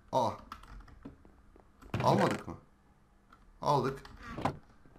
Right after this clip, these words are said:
Neyse, bir yerlere gitti. Anlamadım. Şimdi kardeşim, senin artık şu Vo-, Void Ore Miner'ı bir yapalım. Şimdi bunun için ne gerekiyor bize? Şu bloktan gerekiyor.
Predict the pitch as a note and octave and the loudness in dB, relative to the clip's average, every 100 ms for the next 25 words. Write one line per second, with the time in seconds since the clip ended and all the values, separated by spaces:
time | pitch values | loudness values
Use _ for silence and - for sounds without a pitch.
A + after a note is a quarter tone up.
0 | - G#3+ F3 A2+ A#2+ C3 D3+ E3+ E3 B2 | -2 0 2 6 6 6 4 2 0 -2
1 | F2 - - A2+ A#2+ A#2 F2+ - - - | -2 -8 -4 0 2 2 0 -6 -14 -20
2 | - - - - - - - - - - | -20 -20 -20 -20 -20 -20 -20 -20 -20 -16
3 | - - A3 G3+ E3+ C#3 A#2+ - - - | -8 0 2 4 6 6 4 -2 -8 -12
4 | - - F#3 G3 D#3 C3+ C3+ C#3+ D#3+ F3 | -20 2 4 8 8 6 -4 2 4 4
5 | F3 C3+ E3 E3+ - E3 E3+ D3+ C3+ B2+ | 2 4 6 6 6 6 8 8 8 6
6 | D3 C#3+ A#2+ G#2+ F2+ - - - - - | 4 6 6 4 0 -2 -16 -18 -18 -20
7 | - - - - - - - - - - | -20 -18 -20 -20 -20 -18 -20 -20 -20 -20
8 | - - - - - - - - - - | -20 -20 -20 -20 -20 -20 -20 -20 -20 -14
9 | - - - - - - - - - - | -12 -12 -10 -12 -12 -16 -16 -16 -16 -16
10 | - - B2+ A2 E3 F#3 - F3+ D3+ A#2+ | -14 -6 -2 2 4 4 2 2 4 4
11 | G2+ A#2+ C3 G2 E2+ - - - - - | 2 0 -2 0 -4 -6 -14 -20 -20 -20
12 | - - - - - - - - - G3+ | -20 -20 -20 -20 -20 -20 -20 -18 -6 -2
13 | F#3 - C#3+ C3 - G#2 F#2+ F2+ E2+ - | -2 0 4 4 4 2 2 0 -2 0
14 | A2 C#3+ | 0 0